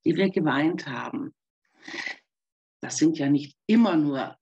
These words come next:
Tränen des Leids und der Traurigkeit, sondern auch zuweilen Tränen der Freude. Und die sind da zu sehen. Inzwischen steht der bei mir vorm Atelier und, äh, man kann ihn dort bewundern. Ich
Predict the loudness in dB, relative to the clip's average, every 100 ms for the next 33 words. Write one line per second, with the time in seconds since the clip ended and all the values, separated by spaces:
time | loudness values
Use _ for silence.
0 | _ -12 -6 -2 0 0 0 -2 -2 -2
1 | -4 -4 -4 -2 -2 -4 -4 -4 -2 -4
2 | -8 -8 -8 -6 0 0 2 -2 -6 -10
3 | -6 -4 -2 -2 -4 _ -20 _ 2 4
4 | 4 2 -4 -4 0 0 2 0 -4 _
5 | _ -2 -2 0 -2 2 2 2 -2 -4
6 | -4 -6 -4 -2 0 -2 -4 _ _ _
7 | _ 0 0 0 2 2 0 -2 -6 -8
8 | -6 -8 -2 2 4 6 4 2 -4 -2
9 | 0 0 -2 -2 -2 0 0 2 2 0
10 | -8 _ _ _ _ _ 0 4 6 4
11 | 0 -10 -6 -4 -2 -2 -2 -4 -4 0
12 | 0 0 -2 -4 -10 _ -4 0 2 2
13 | 0